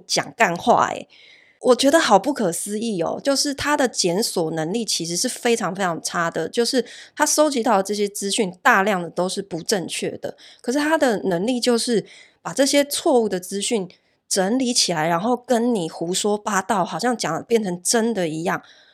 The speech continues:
我觉得这是非常非常恐怖的一件事情诶，就是我觉得我们未来要担心的是，这个会不会是变成假消息的一个集散地了，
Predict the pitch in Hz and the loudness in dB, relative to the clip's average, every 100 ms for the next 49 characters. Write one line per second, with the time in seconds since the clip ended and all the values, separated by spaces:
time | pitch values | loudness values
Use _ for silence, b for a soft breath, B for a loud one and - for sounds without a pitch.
0 | b b b _ - 226 269 302 - 311 | b b b _ -4 -2 0 -2 0 -2
1 | 311 285 - 285 277 208 240 214 208 - | -2 -4 -2 -2 0 -4 -4 -4 -4 -6
2 | 180 - 247 190 170 202 185 190 - - | -4 -4 -2 -2 -4 -4 -4 -4 -6 -8
3 | - _ _ _ _ _ _ _ 311 302 | -16 _ _ _ _ _ _ _ -6 -2
4 | 302 - _ _ 233 233 247 294 208 175 | -2 -4 _ _ -4 2 2 4 0 0
5 | 247 247 180 170 175 - _ _ - 294 | 0 2 2 0 -2 -6 _ _ -2 -2
6 | 247 214 208 208 202 180 165 196 180 - | 2 0 0 -2 -2 -2 -2 -2 -4 -2
7 | - - 202 180 233 - 180 226 202 208 | -2 2 2 2 0 0 -2 -2 -2 -2
8 | 196 208 175 - - 160 _ _ _ _ | -2 -2 -2 -6 -8 -8 _ _ _ _
9 | _ _ _ - 180 156 156 240 240 240 | _ _ _ -2 0 0 2 2 2 0
10 | 156 156 156 160 170 170 - _ _ _ | -4 -4 -4 -4 -2 -2 -2 _ _ _
11 | _ _ _ - 165 175 190 151 165 139 | _ _ _ -8 -6 -4 -6 -6 -8 -8
12 | - - | -10 -16